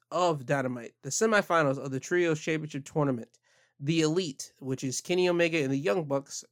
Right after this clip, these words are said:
going against the United Empire, which is Will Ospreay and Aussie Open.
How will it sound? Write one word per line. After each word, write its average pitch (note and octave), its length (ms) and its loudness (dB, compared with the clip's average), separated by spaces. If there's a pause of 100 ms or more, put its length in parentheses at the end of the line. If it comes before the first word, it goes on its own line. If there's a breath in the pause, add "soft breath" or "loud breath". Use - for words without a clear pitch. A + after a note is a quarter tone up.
going D#3 220 2
against C#3+ 400 -2
the C3+ 80 -16
United B2+ 360 -2
Empire, D#3 540 2
which B2+ 240 -6
is C3 260 -10 (800)
Will D3 220 2
Ospreay D#3+ 640 4
and B2+ 180 -8
Aussie C#3 400 2
Open. E3 300 -2